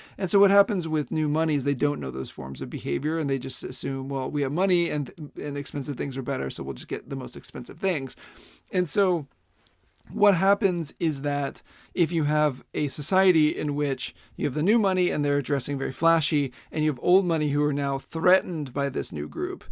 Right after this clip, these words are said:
and sometimes don't have as much money as new money, then there have to, there, there has to be a way for them to kind of fight back. And so, um, if you counter signal, which is to more or less refuse to signal through money,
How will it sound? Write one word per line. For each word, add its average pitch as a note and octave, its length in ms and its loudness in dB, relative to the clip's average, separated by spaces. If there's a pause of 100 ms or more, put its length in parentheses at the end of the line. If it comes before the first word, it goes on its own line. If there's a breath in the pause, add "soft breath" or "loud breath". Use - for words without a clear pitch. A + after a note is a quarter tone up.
(260 soft breath)
and D3 440 -4
sometimes G#3 420 0 (140)
don't D3 180 2
have F#3 220 4
as - 100 -4
much - 180 -12
money A2+ 220 -10
as - 140 -14
new - 100 -14
money, - 340 -12 (420 soft breath)
then F3+ 280 0
there E3+ 140 2
have F3 220 0
to, - 120 -10
there, F3 340 -2 (160)
there F3 140 0
has A#3 100 2
to A#3+ 100 -2
be G3 60 2
a F#3 80 6
way D#3+ 160 4
for D3+ 140 -4
them C#3 240 -4
to C3+ 160 -8
kind C#3+ 180 -6
of C#3 80 -8 (240)
fight C#3 340 -4
back. C3 440 -4
And D3 120 -4
so, D#3 360 0 (480 loud breath)
um, C#3+ 440 -2
if D3+ 160 -4
you E3 160 -2
counter G3 460 0
signal, C3+ 460 -6
which C#3 180 -6
is C3+ 140 -6
to C2+ 420 -4 (360 soft breath)
more D#3 280 0
or D3 60 2
less C#3 480 -2
refuse D#3 880 -4
to D3 140 -6
signal C#3 720 -4
through C#3 300 -4
money, C#3+ 560 -4